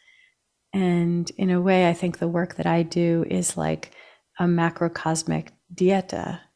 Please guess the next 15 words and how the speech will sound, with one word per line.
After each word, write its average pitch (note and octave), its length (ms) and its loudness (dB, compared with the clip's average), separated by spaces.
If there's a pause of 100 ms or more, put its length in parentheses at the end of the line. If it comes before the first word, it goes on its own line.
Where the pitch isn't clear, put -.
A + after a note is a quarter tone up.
It's - 240 -6
basically F3+ 480 -4
recognizing E3+ 840 -2
where F#3 300 0
are F#3 140 -2
we F3 160 0
getting E3+ 300 -2
vibrationally D#3+ 880 -2
really E3+ 680 0
dense - 480 -6
and E3+ 180 -2
really E3+ 300 0
out - 160 -4
of - 140 -14
balance. - 560 -4